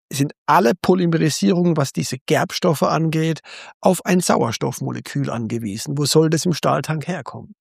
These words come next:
Wir haben hier kein Baudatum. Der andere Keller gibt's einen Stein, achtzehnhundertsechsundvierzig. Achtzehnhundertneunundvierzig war die Eröffnung. Wir sind hervorgegangen aus dem jordanischen Gut. Siebzehnhundertelf kam der Ludwig Andreas Jordan aus dem Savoyen nach,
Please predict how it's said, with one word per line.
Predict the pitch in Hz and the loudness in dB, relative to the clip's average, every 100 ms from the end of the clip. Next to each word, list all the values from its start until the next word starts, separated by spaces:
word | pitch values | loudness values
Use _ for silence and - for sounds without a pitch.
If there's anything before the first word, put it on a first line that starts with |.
| _ | _
Wir | 233 160 | 2 4
haben | 190 | 6
hier | 175 226 214 | 4 4 2
kein | - 185 | 2 2
Baudatum. | 165 131 123 113 107 107 104 101 _ _ _ _ _ - | 2 0 0 -4 -6 -8 -12 -16 _ _ _ _ _ 0
Der | 139 | 2
andere | - 196 220 208 | 4 2 2 0
Keller | 196 175 180 | 0 0 0
gibt's | 147 190 - | -2 -4 -4
einen | 160 | -4
Stein, | - - 143 107 110 - | 0 0 2 2 -2 -2
achtzehnhundertsechsundvierzig. | 151 - - 156 151 139 - 131 117 - - - - _ | -4 -2 0 0 0 -4 -4 -4 -8 -10 -14 -14 -18 _
Achtzehnhundertneunundvierzig | 151 - 156 139 147 156 - 151 - 165 | -4 0 0 2 2 2 0 -2 0 -2
war | 135 | -2
die | 123 | -2
Eröffnung. | - 127 170 - 226 220 220 - - - - - _ _ _ _ _ | -4 0 0 2 4 4 2 -6 -18 -18 -20 -20 _ _ _ _ _
Wir | 165 160 | 2 4
sind | - 240 | 4 4
hervorgegangen | 139 - 190 190 180 185 160 | 2 2 4 4 4 4 4
aus | 165 139 | 2 0
dem | 131 | 2
jordanischen | 131 147 202 208 196 180 | 2 4 4 2 0 0
Gut. | 190 202 - - | 2 2 -2 -16
Siebzehnhundertelf | - - 151 - 143 131 160 185 | -6 0 0 2 0 2 0 0
kam | - 156 | 2 2
der | 139 | 4
Ludwig | 143 151 139 | 2 0 -2
Andreas | 139 135 139 123 | -2 0 0 2
Jordan | - 135 131 135 | 2 2 2 0
aus | 135 | 0
dem | 131 131 | -2 -2
Savoyen | 127 123 120 123 120 117 | -2 0 0 0 0 0
nach, | 107 107 - | -2 -4 -10